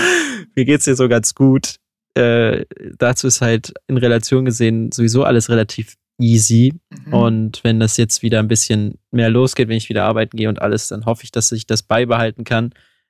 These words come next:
Speaker 1: dass ich mich nicht mehr so über so Kleinigkeiten aufrege oder so schnell genervt bin, von, wenn irgendwas nicht so funktioniert, wie ich mir das gedacht habe. Und was mich da am meisten ge-,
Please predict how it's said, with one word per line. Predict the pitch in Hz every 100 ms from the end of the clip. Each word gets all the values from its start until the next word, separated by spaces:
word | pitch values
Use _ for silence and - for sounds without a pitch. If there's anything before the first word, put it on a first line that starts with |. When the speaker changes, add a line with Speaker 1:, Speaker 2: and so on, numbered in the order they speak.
| -
Speaker 1:
dass | 113
ich | 110 -
mich | 113 -
nicht | 113
mehr | 120 113 113
so | 113
über | 110 113 113
so | 113
Kleinigkeiten | - 110 113 113 - 107 110
aufrege | 85 117 - 107 110 110
oder | 107 101 101 110 _ _ _ _ - _ _ _ _ _ _ -
so | 110
schnell | - 107 104
genervt | 110 107 107 -
bin, | - 107
von, | 110 110 107
wenn | - 113 104
irgendwas | 107 110 -
nicht | - 120
so | 113
funktioniert, | 113 113 - 117 113
wie | 110
ich | 110
mir | 113
das | 113 110 - _ _ _ _ _ _ _ _ _
gedacht | - 151 151 151 -
habe. | 117 101 101 101 - _
Und | 143 131
was | 139
mich | 139
da | 139 143
am |
meisten | 143 165 -
ge-, | 143